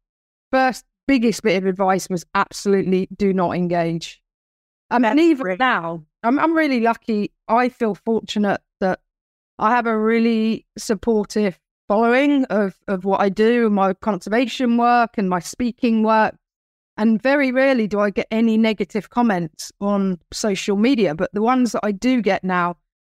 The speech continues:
Speaker 1: especially with the conservation, where lots of people out there have, have pretty big opinions, you know, I just don't engage with them.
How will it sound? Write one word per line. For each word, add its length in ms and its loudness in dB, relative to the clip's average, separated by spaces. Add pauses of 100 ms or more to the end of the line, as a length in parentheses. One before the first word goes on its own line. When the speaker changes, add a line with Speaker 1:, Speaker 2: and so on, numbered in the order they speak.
(180)
Speaker 1:
especially 460 -2
with 120 0
the 80 -2
conservation, 960 -2 (340)
where 220 0
lots 320 -4
of 80 -6
people 320 -2
out 200 2
there 180 0
have, 220 -2
have 200 -4 (180)
pretty 160 -2
big 200 -2
opinions, 680 -2 (240)
you 120 -4
know, 100 2
I 60 2
just 200 -8
don't 220 0
engage 440 -2
with 100 -6
them. 240 -2